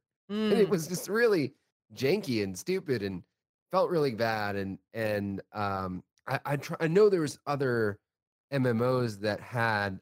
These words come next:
Speaker 1: uh, death penalties. I, I didn't really play a whole lot of M M Os before wow, but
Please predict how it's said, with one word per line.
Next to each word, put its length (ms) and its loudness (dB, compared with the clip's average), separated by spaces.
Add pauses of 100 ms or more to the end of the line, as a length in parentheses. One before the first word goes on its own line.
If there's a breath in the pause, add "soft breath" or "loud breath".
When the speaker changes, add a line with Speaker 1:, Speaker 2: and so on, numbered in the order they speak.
Speaker 1:
uh, 260 -2 (100)
death 260 0 (280)
penalties. 800 -6
I, 180 -6
I 120 -4
didn't 280 -2 (500)
really 220 -2
play 280 -4
a 60 0
whole 140 -2
lot 160 -2
of 120 -6
M 160 -2
M 140 -2
Os 240 -2
before 420 -6
wow, 720 -2
but 300 -4